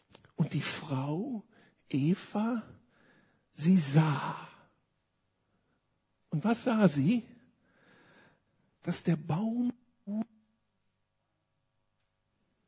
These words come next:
dass der Baum gut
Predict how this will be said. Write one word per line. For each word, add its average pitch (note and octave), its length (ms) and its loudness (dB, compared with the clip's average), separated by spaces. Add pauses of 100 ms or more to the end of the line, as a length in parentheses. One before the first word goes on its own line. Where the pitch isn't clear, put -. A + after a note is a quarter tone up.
(2000)
dass E3+ 280 2
der C#3 120 2
Baum F3+ 540 0
gut F#3 360 0